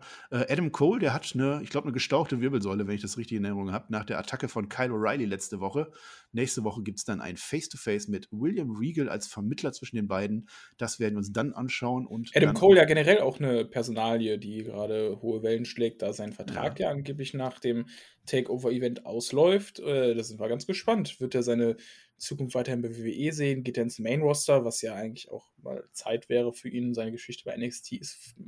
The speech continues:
Speaker 2: aus meiner Sicht her auserzählt. Ähm,
Speaker 1: Ja.
Speaker 2: ist halt die Frage, ob W W E ihn für ihn Verwendung hat im Main-Roster. Ich glaub, der versucht jetzt einfach ein bisschen hoch zu pokern.
Speaker 1: Boah.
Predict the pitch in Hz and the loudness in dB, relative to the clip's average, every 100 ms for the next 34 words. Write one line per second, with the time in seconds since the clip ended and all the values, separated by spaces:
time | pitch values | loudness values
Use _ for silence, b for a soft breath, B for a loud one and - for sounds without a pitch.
0 | - _ - 117 - 175 156 147 b b | -20 _ -12 -10 -4 0 0 0 b b
1 | b - - 143 139 - 117 - - - | b -6 -4 -4 -2 -2 -2 -4 -6 -8
2 | - 110 - - - - - - _ 101 | -8 -8 -10 -18 -16 -16 -18 -20 _ -12
3 | 80 - _ _ - 113 113 120 123 135 | -12 -16 _ _ -8 -6 -6 2 4 4
4 | 113 120 117 107 120 117 117 - 110 120 | 2 -2 -2 0 2 0 -2 -6 -6 -6
5 | - 107 117 127 131 127 123 131 131 139 | -6 -4 -4 -4 -4 -4 -2 0 -2 -2
6 | 120 - - 120 120 131 127 120 117 113 | -4 -4 -4 -2 -4 -2 -4 -2 -4 -4
7 | 113 120 117 120 120 - - 135 123 156 | -4 -4 -6 -8 -8 -14 -4 -2 0 -2
8 | 175 104 107 107 104 95 78 - | -4 -6 -14 -16 -14 -12 -10 -10